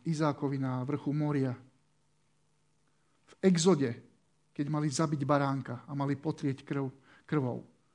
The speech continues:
Jeremiáš a Izajáš hovoria o, o tom, ktorý bude ako baránok a pôjde na zabitie.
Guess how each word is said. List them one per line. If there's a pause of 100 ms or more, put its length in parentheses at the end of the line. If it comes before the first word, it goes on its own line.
(2250)
Jeremiáš
a
Izajáš
hovoria
o, (1120)
o
tom,
ktorý
bude
ako
baránok (1700)
a
pôjde
na
zabitie.